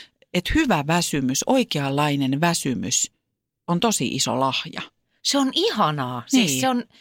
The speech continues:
Speaker 2: se on niin ihanaa mennä, äh, vuoteeseen väsyneenä ja tietää, että sieltä se unijuna <laughs> ko-, kohta saapuu ja pääset mukaan.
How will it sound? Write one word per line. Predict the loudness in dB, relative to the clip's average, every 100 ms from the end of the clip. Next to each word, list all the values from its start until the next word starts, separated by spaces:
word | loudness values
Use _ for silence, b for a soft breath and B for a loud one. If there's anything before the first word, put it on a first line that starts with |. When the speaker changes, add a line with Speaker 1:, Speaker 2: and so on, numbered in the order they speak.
| b
Speaker 2:
se | -2
on | 0 2
niin | 0 0 0
ihanaa | -2 0 0 2 2 0 -4 _ _ _ _
mennä, | 0 2 2 0 0
äh, | -2 -6 _ -6 -2 0 -2 -6 -4
vuoteeseen | 2 2 2 -2 -4 -2 -2 -2 -2
väsyneenä | -2 0 -2 -2 -2 0 -2
ja | 0
tietää, | 0 0 0 -2 -2
että | -2 -2
sieltä | 2 2 0 -2
se | -4 -4 b b b -2
unijuna | 0 2 0 0 0 0 0 0
<laughs> | 0
ko-, | -2 -2 -8 -2
kohta | 0 2 2 2 2
saapuu | 2 2 0 -2 0
ja | 0
pääset | 0 0 -2 -6 -4
mukaan. | -4 0 0 0